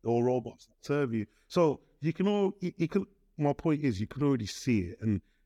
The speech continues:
you know, Tesla with the self-driving car, or you can, it, it, it, it, it's going in that direction. Um,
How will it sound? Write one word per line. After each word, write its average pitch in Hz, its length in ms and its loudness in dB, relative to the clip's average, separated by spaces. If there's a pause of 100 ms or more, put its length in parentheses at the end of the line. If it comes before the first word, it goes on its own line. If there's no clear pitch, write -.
you - 80 -8
know, 202 200 -4
Tesla 127 420 0
with 117 120 -2
the 110 80 -4
self-driving 104 720 0
car, 110 380 0 (580)
or 143 200 4
you 180 200 2
can, 170 300 -6
it, 160 160 -8 (380)
it, 156 220 -12
it, 151 160 0 (340)
it, 139 120 -4 (240)
it's - 260 -8 (100)
going 110 400 4
in 107 160 2
that 110 180 -2
direction. 120 640 -2 (440)
Um, 104 300 2